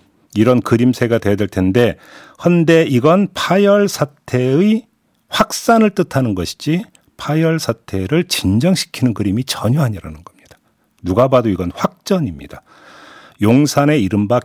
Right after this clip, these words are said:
경로를 더 키울 뿐인데 따라서 한동훈 위원장 입장에선 이런 식의 우회로가 아니라 특단의 대응책을 강구할 수밖에 없을 것이다. 현실적으로 이런 진단이 이어지게 되는 거죠.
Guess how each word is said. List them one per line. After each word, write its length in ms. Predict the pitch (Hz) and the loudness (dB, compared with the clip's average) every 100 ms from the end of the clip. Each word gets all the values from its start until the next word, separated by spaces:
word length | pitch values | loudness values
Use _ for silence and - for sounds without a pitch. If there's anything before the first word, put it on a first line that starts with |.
| - | -2
경로를 640 | - 117 131 139 131 147 | 0 4 4 4 2 0
더 160 | - 98 | -2 -6
키울 280 | - - 175 | -4 -4 -4
뿐인데 640 | - 110 82 82 123 - _ _ _ _ - | -2 -4 -2 0 -2 -2 _ _ _ _ -2
따라서 380 | 135 135 120 143 | 0 0 0 -2
한동훈 480 | - 208 190 196 175 | 2 2 2 2 4
위원장 420 | 110 110 110 101 | 2 2 0 -2
입장에선 760 | 85 - 92 80 - 160 165 - | -4 -4 -4 -4 -2 -2 -2 -2
이런 380 | 101 135 190 196 | 2 2 2 0
식의 720 | - 139 98 87 117 196 220 - | -4 -4 -2 -2 0 0 -4 -10
우회로가 540 | 90 101 117 95 87 | -6 -4 -2 -4 -8
아니라 260 | 82 85 139 | -10 -10 -10
특단의 560 | - - - 208 214 | -12 -20 -2 0 0
대응책을 540 | 185 101 95 95 101 107 | -2 -2 -4 -6 -8 -8
강구할 400 | - 92 95 95 | -6 -6 -4 -6
수밖에 320 | - - - | -8 -14 -12
없을 280 | - - 139 | -12 -8 -6
것이다. 520 | 135 - - - - - _ | -6 -10 -14 -14 -16 -16 _
현실적으로 800 | - 175 170 151 123 - - 87 _ | -10 -6 -6 -6 -10 -12 -16 -18 _
이런 260 | - 107 107 | -4 0 0
진단이 460 | - 95 87 87 113 | 0 -2 -2 0 -2
이어지게 540 | 107 101 98 92 82 | 0 -2 -2 -4 -8
되는 180 | 73 85 | -14 -20
거죠. 300 | - - | -20 -20